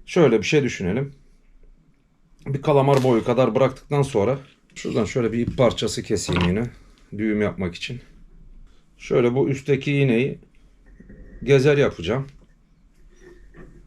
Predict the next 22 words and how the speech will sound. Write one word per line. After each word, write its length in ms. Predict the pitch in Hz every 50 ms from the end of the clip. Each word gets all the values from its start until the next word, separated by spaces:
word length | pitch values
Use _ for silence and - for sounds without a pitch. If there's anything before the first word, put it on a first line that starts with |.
| - - - -
Şuraya 240 | - - 123 117 107
bir 100 | 117 -
kör 280 | - 139 131 120 110 107
düğüm 180 | 120 120 123
yapıyorum 420 | 113 101 90 - 95 92 90 87 87
ilk 180 | 85 - -
önce. 340 | 87 85 85 85 113 123 127 - - _ _ _ _ _ _ _ _ _ _ - _ _ _ _ _ - - - _ - _ _ - - - _ _ -
Bazı 320 | 185 180 175 151 131 135 131
arkadaşlar 560 | 117 107 139 135 131 127 - - 143 123 -
farklı 360 | - 147 139 135 - 147 135
da 140 | 131 120 110
bağlayabilir. 540 | 113 110 104 98 95 90 85 92 92 104 -
O 140 | 101 135
da 100 | 127 123
sıkıntı 440 | 117 - - - - 107 87 85 80
değil. 180 | 85 90 85 - - - - - - - - - - - - - - - - - - _ _ -
Kim 220 | - - 151 143 143
nasıl 260 | 135 127 135 147 131
alıştıysa 540 | 120 120 117 113 - - 143 120 - - 131
o 80 | 123
şekil 340 | - - 123 110 - 127 107
bağlayabilir. 680 | 110 107 104 90 90 85 80 87 98 117 - - -